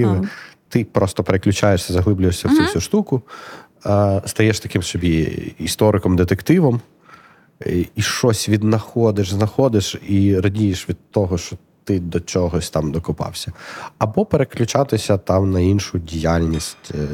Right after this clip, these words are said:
Speaker 2: не знаю, банально там поприбирати в квартирі, поскладати, е, посортувати книжки, які давно якось переставлені, або поскладати якісь списки задач на найближчі півроку.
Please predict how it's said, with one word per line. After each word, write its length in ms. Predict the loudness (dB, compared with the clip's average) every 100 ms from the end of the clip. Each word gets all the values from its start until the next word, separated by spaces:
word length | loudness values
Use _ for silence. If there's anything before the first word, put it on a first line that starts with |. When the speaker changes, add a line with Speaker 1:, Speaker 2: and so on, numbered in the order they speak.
| -8 -10 -12 -12 -14 -16 -18
Speaker 2:
не 60 | -18 -8
знаю, 200 | -8 -6
банально 340 | -2 -2 0 -2
там 180 | -6 -8
поприбирати 720 | -8 -2 -2 0 0 -2 -4 -6 -6 -6 -8 -10
в 200 | -14 -6
квартирі, 440 | -6 -2 -2 -2
поскладати, 760 | -2 -4 -2 0 2 0 -4 -6 -10 -20 -20 -20 _ -6
е, 340 | -4 -2 -2
посортувати 760 | -2 0 -2 0 2 4 2 -2
книжки, 440 | -2 -4 -2 0 2
які 200 | 2 -2
давно 460 | -2 0 0 2 2
якось 340 | 2 0 -6 -4
переставлені, 840 | -4 -4 -2 0 0 0 -4 -8 -14 -20 -20 -20 -20 -10
або 140 | -6 -4
поскладати 580 | -4 -2 2 2 2 -2
якісь 260 | -2 -4
списки 500 | -4 -2 -2 0 -2
задач 440 | 0 2 2 2 0
на 80 |
найближчі 520 | 2 2 2 0 -2 -4
півроку. 420 | -2 0 0